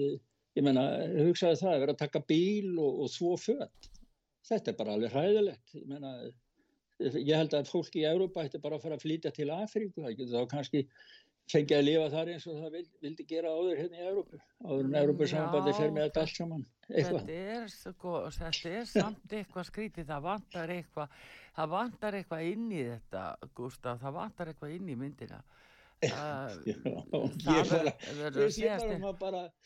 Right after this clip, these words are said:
Speaker 1: ég meina, sko, l-, sko, að, að, þessi maður, þetta er, sem að kom með þetta, hann, hann, hann heitir, eh, Timmermann, Frans Timmermann, kommissjóner, hann er hérna,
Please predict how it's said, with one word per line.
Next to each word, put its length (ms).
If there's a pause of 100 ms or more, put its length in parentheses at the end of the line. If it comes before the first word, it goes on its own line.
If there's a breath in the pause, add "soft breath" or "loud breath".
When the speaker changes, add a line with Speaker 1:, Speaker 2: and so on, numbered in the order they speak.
(300 soft breath)
Speaker 1:
ég 220
meina, 300
sko, 400
l-, 560
sko, 340
að, 320 (380)
að, 200 (520)
þessi 340
maður, 340
þetta 240
er, 160
sem 240
að 80
kom 220
með 160
þetta, 380
hann, 240
hann, 280 (100)
hann 300
heitir, 640 (120)
eh, 280 (560 soft breath)
Timmermann, 920
Frans 340
Timmermann, 640
kommissjóner, 920
hann 260
er 140
hérna, 400